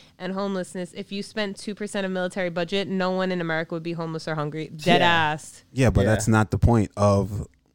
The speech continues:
Speaker 3: the design. That's not the point of, of America.
Speaker 1: Oh, yeah, no, that's not what America wants. But, like, it's really that simple, but America is America. America's about guns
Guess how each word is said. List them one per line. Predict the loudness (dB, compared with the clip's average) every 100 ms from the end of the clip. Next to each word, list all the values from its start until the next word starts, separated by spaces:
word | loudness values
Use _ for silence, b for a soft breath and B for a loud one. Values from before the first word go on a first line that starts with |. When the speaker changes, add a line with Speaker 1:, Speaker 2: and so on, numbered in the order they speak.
| _ _ _ _ _ _ _ _ _ _
Speaker 3:
the | 4
design. | 6 4 4 4 4 2 -2 -6 -8
That's | -2 2
not | 2
the | 2
point | 4 4 4
of, | 2 0 0 -6 -16 _ -4
of | 0 2
America. | 4 4 2 -2 -4 4
Speaker 1:
Oh, | 4 4
yeah, | 2 0
no, | 0 -2
that's | -2 -2
not | -2
what | -2
America | -2 -4 -6
wants. | -6 -6 -6 -8 -14 -6
But, | -4
like, | 0 0
it's | 0 -2
really | -2 0 0
that | -2 -4
simple, | -6 -6 -10 -8
but | -6 -6
America | -4 -6 -6 -6 -8
is | -8 -8
America. | -8 -8 -10 -8
America's | -2 -2 -2 -4
about | -4 -4 -4
guns | -4 -4 -6 -10 -14